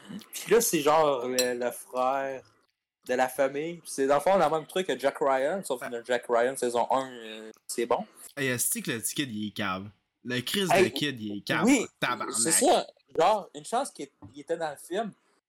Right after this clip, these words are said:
Speaker 1: pour rester éveillé parce qu'il mettait en tabarnak. Genre, euh, il vient quand, papa ?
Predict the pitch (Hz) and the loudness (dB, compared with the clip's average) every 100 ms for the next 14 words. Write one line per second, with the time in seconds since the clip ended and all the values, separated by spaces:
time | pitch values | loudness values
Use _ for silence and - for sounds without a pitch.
0 | _ 156 151 151 151 - 196 165 147 180 | _ -2 0 0 -2 0 2 2 0 -2
1 | 214 131 - 147 147 135 160 147 151 147 | -4 -4 -4 -10 -8 -2 0 0 0 2
2 | 123 127 131 127 _ - 139 170 185 156 | 0 -2 -12 -14 _ -14 0 4 4 2
3 | - - _ - 131 135 147 147 - - | -8 -20 _ 0 4 6 6 2 -6 -20
4 | _ _ - - 143 165 175 175 240 170 | _ _ -20 -14 -6 0 2 2 2 2
5 | 147 170 180 | -2 0 0